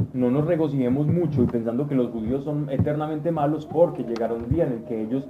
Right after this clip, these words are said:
volverán de nuevo, porque ellos nos abrieron la puerta y Dios les abrirá la puerta a ellos nuevamente.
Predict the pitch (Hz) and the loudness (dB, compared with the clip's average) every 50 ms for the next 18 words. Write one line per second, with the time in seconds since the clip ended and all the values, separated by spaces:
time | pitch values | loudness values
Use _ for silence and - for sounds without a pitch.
0 | - - - - - - - 120 123 127 123 113 120 117 110 107 107 113 123 123 | -12 -18 -18 -20 -20 -20 -12 0 2 2 4 4 4 2 0 0 0 -2 -2 -2
1 | 131 156 165 139 113 - 113 110 120 113 127 139 139 113 117 113 110 113 113 127 | 0 0 2 0 0 -2 -4 -6 -6 -4 -4 -4 -4 -2 -2 -2 -2 -2 -4 -2
2 | 143 135 120 - - 165 175 170 - 170 131 113 110 113 110 107 113 123 120 107 | -2 -2 -2 -2 -2 -2 -2 0 0 0 0 0 -2 -4 -6 -4 -6 -6 -6 -6
3 | 107 107 104 104 101 110 117 113 123 113 - - 113 107 107 104 107 104 110 110 | -6 -4 -4 -4 -4 -4 -4 -4 -6 -8 -6 -6 -6 -6 -6 -6 -8 -10 -10 -10
4 | 107 104 101 - 143 165 | -10 -10 -10 -12 -12 -14